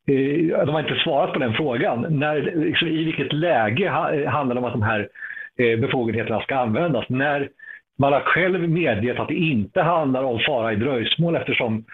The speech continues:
förslagen ska remissbehandlas innan de läggs fram. Eh, och man vill även,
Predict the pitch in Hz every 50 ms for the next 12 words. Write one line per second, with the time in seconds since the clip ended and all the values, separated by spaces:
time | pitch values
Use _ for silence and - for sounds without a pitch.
0 | - - - 139 - - 151 120 110 110 110 120 110 - - 113 107 117 117 131
1 | 117 - - 123 107 98 143 180 180 175 170 - - 170 147 123 110 110 110 110
2 | 113 110 113 113 107 - - 135 147 165 185 185 160 170 - - - - - -
3 | - - - - 120 117 110 113 - - - - _ - - 131 131 127 - -
4 | - - _ _ - _ _ - 131 139 139 123 120 131 123 131 127 127 - 147
5 | 139 120 107 95 107 131 139 131 113 110